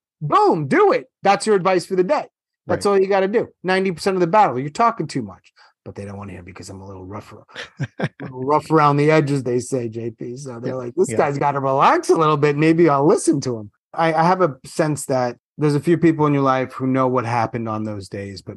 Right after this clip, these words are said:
Speaker 1: not many.
Speaker 2: More than you think.
Speaker 1: Oh, because
Speaker 2: Yeah.
Speaker 1: you have a podcast.
Speaker 2: You have a podcast. There, there may have been, in the throes of it all, there may have been, like, a Facebook post on,
Speaker 1: Mm-hmm.
Speaker 2: like, an anniversary of,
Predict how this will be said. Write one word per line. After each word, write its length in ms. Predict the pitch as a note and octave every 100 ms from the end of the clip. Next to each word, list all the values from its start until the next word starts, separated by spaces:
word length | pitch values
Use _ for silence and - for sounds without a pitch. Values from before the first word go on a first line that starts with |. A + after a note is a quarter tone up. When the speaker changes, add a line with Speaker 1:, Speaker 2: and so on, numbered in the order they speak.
| -
Speaker 1:
not 280 | B2+ D3 C3+
many. 260 | A#2 F2 - _ _ _
Speaker 2:
More 220 | D#3 D3 A#3
than 100 | A3
you 80 |
think. 320 | G3 F3 A2 - _ -
Speaker 1:
Oh, 120 | -
because 280 | F3 - F3
Speaker 2:
Yeah. 80 | C4
Speaker 1:
you 80 | - -
have 100 | C#4 -
a 80 |
podcast. 200 | G2+ - - _ _ _ -
Speaker 2:
You 40 |
have 120 | A2
a 40 | G2+
podcast. 520 | - F#2+ G2 G2+ G2 - _ _
There, 240 | A3 F#3 -
there 240 | - F#3
may 320 | B2+ A#2 C#3
have 180 | D#3+ C#3+
been, 1000 | B2+ B2+ C3 C3 C3 B2+ B2+ B2 B2 A2+ - -
in 200 | B2 A2
the 80 |
throes 340 | G2+ C3 B2 A#2
of 120 | G#2+
it 60 | A2
all, 280 | G#2+ G#2+
there 100 | G#2
may 120 | A2 B2+
have 80 |
been, 100 | C3
like, 140 | A#2+ A2+
a 40 |
Facebook 420 | A2 A#2 - G#2
post 360 | - - - - - - - _
on, 60 | F3
Speaker 1:
Mm-hmm. 120 | A2
Speaker 2:
like, 120 | G#2+
an 80 | G#2
anniversary 640 | G#2 G2 G2+ F#2+ G2 F2+ G#2
of, 300 | G#2 G2